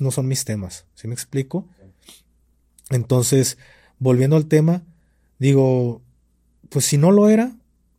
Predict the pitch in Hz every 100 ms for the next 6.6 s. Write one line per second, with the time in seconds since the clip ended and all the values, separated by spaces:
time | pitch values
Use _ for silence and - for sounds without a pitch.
0 | _ 127 131 123 - 165 180 175 170 -
1 | 127 147 175 185 175 214 220 _ _ _
2 | _ - - 143 143 202 208 - 269 285
3 | 151 131 156 156 156 160 147 160 143 -
4 | - 151 156 - _ _ _ _ _ _
5 | _ _ _ 135 131 131 123 117 - 120
6 | 120 127 147 165 - -